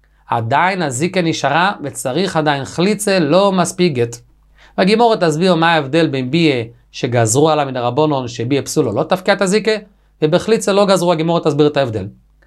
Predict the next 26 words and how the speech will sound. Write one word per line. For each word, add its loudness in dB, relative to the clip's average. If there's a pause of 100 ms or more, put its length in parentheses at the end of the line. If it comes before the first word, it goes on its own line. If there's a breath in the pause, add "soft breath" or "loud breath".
(240 soft breath)
רב 2
נחמיה 0
אומר, -2 (120)
"הוא 0
לא 4
סבור 2
שגזרו 2
מטעם, 0
מהטעמים -2
שהגימורה -2
תבאר", 0 (500 soft breath)
והוא 4
אומר, 4 (100)
אחז 0
בעילה 2
ואחז 0
חליצה, -2 (420 soft breath)
בין 2
בתחילו, 0
בין 0
באמצע, 0
בין 0
בסוף, 0
אין 0
אחריו -2
כלום, 4